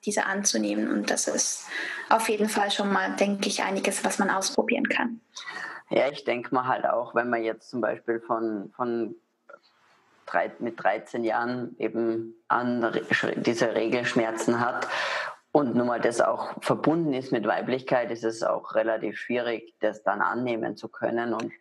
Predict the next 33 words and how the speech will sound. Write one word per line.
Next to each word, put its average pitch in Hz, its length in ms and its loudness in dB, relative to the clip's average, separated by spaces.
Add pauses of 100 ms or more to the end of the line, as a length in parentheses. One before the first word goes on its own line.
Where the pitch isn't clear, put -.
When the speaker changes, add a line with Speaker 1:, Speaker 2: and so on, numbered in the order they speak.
(160)
Speaker 2:
es - 160 -10
ist - 200 -8
halt 214 200 2
Speaker 1:
Ganz 214 260 2
genau. 208 240 2 (460)
Ja. 147 120 4
Speaker 2:
dann 113 200 0
auch - 240 0
selbstverständlich 113 1000 0
irgendwo 117 340 0
oder 117 120 0
sehr - 220 0
gut 151 200 0
verständlich, 113 560 -2
dass - 200 -4
man 117 80 -2
sich 113 260 -12
dagegen 104 840 -2 (680)
wendet 139 680 0
und 113 180 -6
das 110 100 -4
auch - 220 0
ablehnt. 139 720 0 (180)
Ja. 127 320 2
Speaker 1:
Ja. 214 320 4 (380)
Speaker 2:
Ähm, 117 240 2
deswegen 120 400 0
ist 117 160 -4
das 117 160 0
sicherlich 120 580 0
gut, 123 480 -4 (720)
Speaker 1:
Mhm. 220 100 8 (320)
Speaker 2:
auch - 0 -